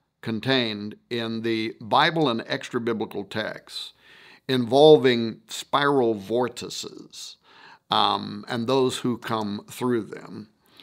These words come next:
including human animal chimeras and even giant six-fingered and six-toed footprints in pursuit of much smaller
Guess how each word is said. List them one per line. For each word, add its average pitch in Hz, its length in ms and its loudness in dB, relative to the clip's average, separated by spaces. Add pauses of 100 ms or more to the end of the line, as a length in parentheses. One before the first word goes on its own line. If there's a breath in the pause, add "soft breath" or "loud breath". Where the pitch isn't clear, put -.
(260 loud breath)
including 117 800 2
human 135 320 4
animal 120 460 0
chimeras 110 880 -4
and 117 160 -4
even 131 520 4
giant 117 520 -2
six-fingered 127 760 -4
and 104 120 -6
six-toed 113 680 -4 (360 loud breath)
footprints - 840 0
in 143 120 4
pursuit 135 680 2 (100)
of 113 160 -6
much 120 240 -4
smaller 135 580 0